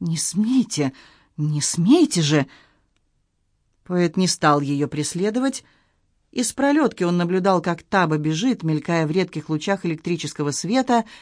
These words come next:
и кутаясь в воротник пальто. Перед парадным она остановилась, резко оглянулась и скрылась за дверью. Рокотов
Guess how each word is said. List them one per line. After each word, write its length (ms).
и 80
кутаясь 720
в 160
воротник 560
пальто. 540
Перед 240
парадным 440
она 160
остановилась, 800
резко 460
оглянулась 580
и 40
скрылась 420
за 160
дверью. 460
Рокотов 520